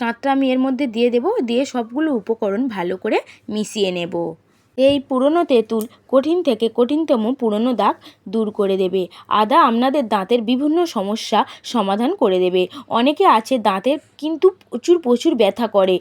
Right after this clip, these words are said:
দাঁতের মাড়ি ফুলে যায়, দাঁত থেকে রক্ত বের হয়, দাঁতের ভিতরের অংশে এবং দাঁতের পাথর জমে যায়, তখন দেখবেন আপনাদের দাঁত ব্রাশ করার ফলে প্রচুর রক্তকরণ হয়।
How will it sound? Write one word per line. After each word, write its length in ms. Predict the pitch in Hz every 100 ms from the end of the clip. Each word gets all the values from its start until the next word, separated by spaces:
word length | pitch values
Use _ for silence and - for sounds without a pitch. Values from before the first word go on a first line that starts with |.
| - - 208
দাঁতের 340 | 220 208 311
মাড়ি 260 | 294 277 311
ফুলে 320 | - 247 240
যায়, 240 | 240 247 277 - - - 202
দাঁত 180 | 233 320 -
থেকে 220 | 294 320
রক্ত 300 | 285 202 208 302 254
বের 140 | 247
হয়, 280 | 233 220 226 285 _ _ _ _
দাঁতের 440 | 220 240 233 302 302
ভিতরের 460 | 262 214 277 302 294
অংশে 360 | 254 254 233 262 -
এবং 220 | - 226 294 247
দাঁতের 380 | 214 202 269 330 - - _ -
পাথর 360 | 240 269 330 285
জমে 260 | 247 240 247
যায়, 160 | 214 247 - - _
তখন 320 | 247 262 311 359 359
দেখবেন 340 | 233 254 247 311 208
আপনাদের 340 | 220 226 240 254
দাঁত 240 | 220 220 - 214
ব্রাশ 220 | 220 254 -
করার 200 | 285 294
ফলে 240 | 285 214 285 -
প্রচুর 280 | 226 320 277
রক্তকরণ 580 | 214 - 294 269 311 330 285
হয়। 140 | 233